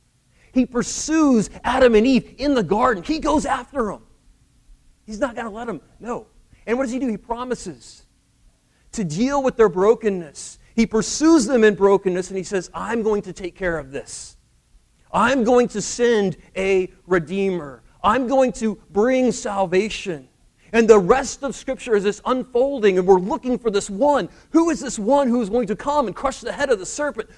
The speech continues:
Who's the one who is going to bring salvation for us? And,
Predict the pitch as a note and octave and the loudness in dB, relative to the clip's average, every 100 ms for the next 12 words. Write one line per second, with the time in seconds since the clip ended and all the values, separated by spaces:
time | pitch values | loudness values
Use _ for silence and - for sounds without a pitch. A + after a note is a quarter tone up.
0 | _ D4+ E4+ C#4 A#3 C4+ D4+ C4+ B3+ F#3 | _ 2 2 2 -2 2 2 2 -2 -2
1 | C4 C4+ F#3 A#3+ D#4 E4 B3 - G#3+ G#3+ | 0 0 0 2 0 0 -2 -4 -2 2
2 | D#4+ - A3+ F#3 G3+ F#3 E3 C3+ - - | 2 2 -6 -8 -8 -6 -8 -10 -16 -20
3 | _ - A#3+ | _ -2 0